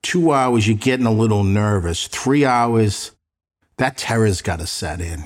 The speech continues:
you know? And if you've ever felt that terror, and God, I hope you never do, where your kid's missing. And I had a very limited situation with my kid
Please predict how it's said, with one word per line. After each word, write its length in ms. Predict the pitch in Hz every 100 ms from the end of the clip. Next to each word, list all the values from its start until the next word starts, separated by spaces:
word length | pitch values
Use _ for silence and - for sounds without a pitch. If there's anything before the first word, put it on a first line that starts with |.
| -
you 80 | 92
know? 240 | 90 95
And 80 | 98
if 100 | 87
you've 180 | 92 110
ever 260 | 113 107
felt 420 | 98 - 104 101
that 240 | - 90 90
terror, 400 | 101 85 85 - _ _ _ -
and 160 | 95
God, 240 | 90 110 104
I 100 | 92
hope 240 | 104 107
you 100 | 101
never 280 | 95 92 87
do, 440 | 82 101 92 82 _ -
where 160 | 107
your 80 | 101
kid's 400 | - 127 110 90
missing. 500 | 98 104 - 87 87
And 120 | 90
I 100 | 98
had 240 | 101 107 101
a 320 | 92 85 85 _ _ -
very 260 | 120 117
limited 640 | 104 95 110 120 117 113 98
situation 760 | - 113 117 107 110 - 110
with 160 | 98 -
my 140 | 92
kid 420 | - 107 107 110